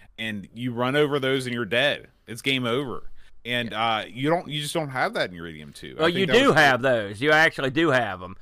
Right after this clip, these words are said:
Speaker 1: Well,
Speaker 2: If you get
Speaker 1: I
Speaker 2: far
Speaker 1: actually didn't run into 'em, so
Speaker 2: if you get
Speaker 1: maybe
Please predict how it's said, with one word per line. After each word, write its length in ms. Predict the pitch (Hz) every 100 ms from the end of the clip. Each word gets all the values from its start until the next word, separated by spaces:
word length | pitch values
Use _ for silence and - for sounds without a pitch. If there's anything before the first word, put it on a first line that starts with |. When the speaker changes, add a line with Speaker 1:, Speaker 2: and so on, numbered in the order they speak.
| -
Speaker 1:
Well, 220 | 123 123
Speaker 2:
If 100 | 117
you 60 | 127
get 140 | -
Speaker 1:
I 100 | 139
Speaker 2:
far 160 | 175 175
Speaker 1:
actually 200 | 151 131
didn't 220 | 151 131
run 180 | 135 131
into 320 | 147 139 95
'em, 180 | 69 64
so 160 | - 151
Speaker 2:
if 140 | 170
you 80 | 208
get 220 | 226
Speaker 1:
maybe 40 | 214